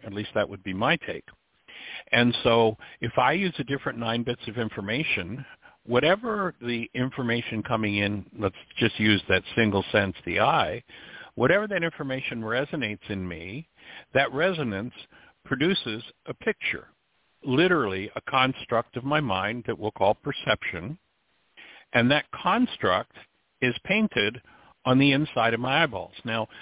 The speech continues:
we've been tricked because it's painted on the inside of our eyeballs that we're looking out there.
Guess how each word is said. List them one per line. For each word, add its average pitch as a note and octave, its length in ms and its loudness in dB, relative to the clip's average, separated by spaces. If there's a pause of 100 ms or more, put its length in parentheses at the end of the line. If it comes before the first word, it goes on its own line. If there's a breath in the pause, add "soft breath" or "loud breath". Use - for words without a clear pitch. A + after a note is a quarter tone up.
(180 loud breath)
we've C3+ 160 0
been A#2+ 140 0
tricked - 400 -2
because A#2 280 -4
it's A2+ 160 -12
painted C3+ 360 -4
on A#2 120 -2
the A2+ 100 -4
inside A#2 320 0
of G2 100 -2
our G2+ 120 2
eyeballs A2+ 480 0
that C3+ 140 -8
we're D3 140 -2
looking A#2 380 -4
out G2+ 220 -4
there. - 400 -6